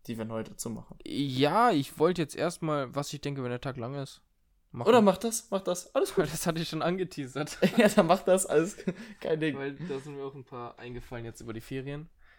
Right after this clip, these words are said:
Speaker 2: Ähm, und zwar, ich glaub, das andere bringe ich dann nächste Woche. Äh, Angst vor Wörtern.
Speaker 1: Angst vor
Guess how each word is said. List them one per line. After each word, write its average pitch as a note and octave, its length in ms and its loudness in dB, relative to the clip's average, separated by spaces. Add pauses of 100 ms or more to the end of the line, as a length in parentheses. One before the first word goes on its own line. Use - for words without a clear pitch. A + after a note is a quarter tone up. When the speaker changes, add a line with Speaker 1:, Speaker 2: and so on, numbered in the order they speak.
(380)
Speaker 2:
Ähm, B2 480 -4 (540)
und F3+ 260 -2
zwar, D#3 400 2 (2250)
ich - 60 -20
glaub, A#2+ 140 -2
das B2+ 120 -8
andere C#3+ 220 -6
bringe C#3 180 -8
ich B2+ 60 -16
dann B2 100 -12
nächste C3+ 300 -10
Woche. G3+ 280 -6 (380)
Äh, C#3 320 0 (220)
Angst F3+ 260 -4
vor B2 240 -4
Wörtern. C#3+ 340 -2 (1500)
Speaker 1:
Angst D3+ 300 -8
vor A2+ 220 -8